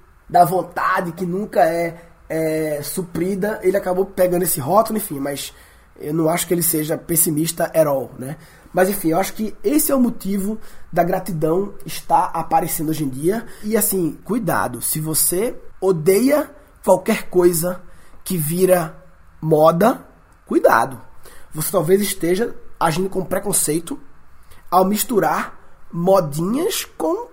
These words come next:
tendências. Algumas coisas não são modinhas, são modas, no sentido de tendência, em função da evolução humana. Cuidado, você pode tá se fechando a muita coisa massa. Eu já vi gente dizer assim, "Não,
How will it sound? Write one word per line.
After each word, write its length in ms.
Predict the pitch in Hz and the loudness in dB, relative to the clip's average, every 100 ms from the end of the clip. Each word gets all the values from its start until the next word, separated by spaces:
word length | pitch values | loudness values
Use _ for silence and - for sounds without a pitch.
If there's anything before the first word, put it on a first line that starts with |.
| - | -4
tendências. 800 | 403 277 151 151 - 120 - - - - - - - - | -2 0 0 -2 -2 -4 -8 -10 -12 -14 -14 -14 -14 -8
Algumas 420 | - 151 220 262 | -4 -2 0 -2
coisas 380 | - 170 220 247 | -2 0 2 2
não 80 | 262 | 2
são 260 | 247 247 294 | 2 2 0
modinhas, 440 | 294 170 160 160 | -2 0 -2 -2
são 260 | - 254 311 | -4 -4 2
modas, 760 | 190 156 170 143 - - - - - - - - - - - | 6 6 6 2 -6 -10 -14 -16 -18 -18 -20 -18 -18 -10 0
no 100 | 190 | 0
sentido 380 | 196 160 202 | 0 -2 -4
de 80 | 208 | -4
tendência, 800 | - 277 262 151 175 180 - - - _ - - | -4 -2 -2 0 2 0 0 -6 -16 _ -12 -6
em 80 | |
função 320 | 180 196 202 208 | -4 0 0 0
da 80 | |
evolução 480 | 233 220 226 - 214 | 2 2 2 0 0
humana. 480 | 427 247 165 160 - - - - - | 2 4 4 2 -6 -16 -18 -18 -10
Cuidado, 680 | 254 392 254 135 156 147 135 - - - | -8 0 4 4 4 -2 -8 -10 -10 -4
você 160 | - | -4
pode 260 | 190 214 208 | 0 2 2
tá 60 | 208 | 0
se 160 | - | -2
fechando 640 | 254 233 - - 190 247 | -2 -4 -4 -2 -2 2
a 60 | 226 | 2
muita 320 | 190 311 - | 2 2 0
coisa 340 | - 220 202 190 | 0 0 2 -2
massa. 500 | 139 156 208 - 233 - - - | -2 -2 0 -4 -6 -12 -8 0
Eu 60 | |
já 80 | 202 | 2
vi 120 | 247 | 4
gente 180 | 254 311 | 2 2
dizer 180 | 214 247 | 0 2
assim, 180 | - 202 | 2 0
"Não, 180 | 202 | 0